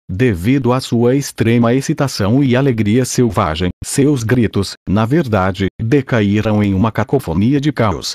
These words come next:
um contraste consideravelmente irônico em comparação com sua ordem anterior.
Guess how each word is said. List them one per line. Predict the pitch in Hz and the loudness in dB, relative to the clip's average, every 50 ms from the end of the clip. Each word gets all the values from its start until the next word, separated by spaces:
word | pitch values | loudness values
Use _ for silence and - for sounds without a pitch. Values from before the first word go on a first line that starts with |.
| - - | -10 -4
um | - 160 156 | 0 0 0
contraste | - - 147 180 170 110 101 101 101 - - - 117 | 0 0 -2 0 0 0 0 0 -2 -2 -4 -4 -4
consideravelmente | - - 139 127 - 143 127 123 107 95 90 95 104 107 135 131 110 101 104 107 - - 131 | -2 0 -2 0 0 0 0 2 2 2 2 0 0 0 2 2 2 2 2 0 0 0 0
irônico | 131 127 127 117 107 110 107 107 101 - 107 110 | 2 2 2 2 2 2 2 2 0 0 0 0
em | 107 104 | 0 0
comparação | - 113 110 - - 95 98 98 - - 131 135 131 | 0 0 -2 0 0 0 0 0 -2 0 0 0 0
com | - 170 160 | 0 -2 -2
sua | - - 175 160 156 143 | -2 -2 -2 0 0 2
ordem | 113 107 107 101 101 107 107 101 110 | 2 0 0 0 0 0 0 2 2
anterior. | 120 127 - 117 110 104 107 104 87 71 69 | 2 2 2 2 2 2 2 2 2 0 -4